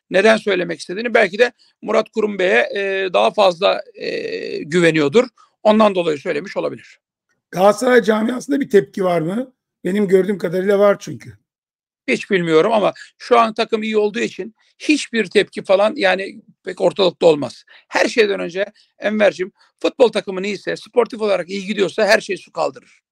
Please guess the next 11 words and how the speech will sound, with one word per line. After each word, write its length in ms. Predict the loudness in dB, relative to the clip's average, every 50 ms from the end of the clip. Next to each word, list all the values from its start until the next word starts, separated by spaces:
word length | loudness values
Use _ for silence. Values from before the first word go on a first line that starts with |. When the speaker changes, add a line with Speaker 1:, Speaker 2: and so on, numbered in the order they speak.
| _ _ _ _ _ _
Speaker 1:
Ama 180 | -8 -8 -8
futbol 300 | -6 -8 -8 0 0 0
takımın 340 | 0 0 -10 -10 -10 -14 -12
kötü 240 | -10 -12 -10 -10 -10
gidiyorsa 520 | -8 -2 0 0 0 0 0 -2 -2 -2 _ _ _ _ _ _ _ _
her 200 | -2 0 0 0
türlü 240 | 0 -4 -14 -12 -10
tepkiler 460 | -8 -8 -8 _ -4 -4 -2 -2 -2
de 40 | -4
öne 180 | -6 -6 -6 -10
çıkar. 320 | -12 -14 _ -20 -20 _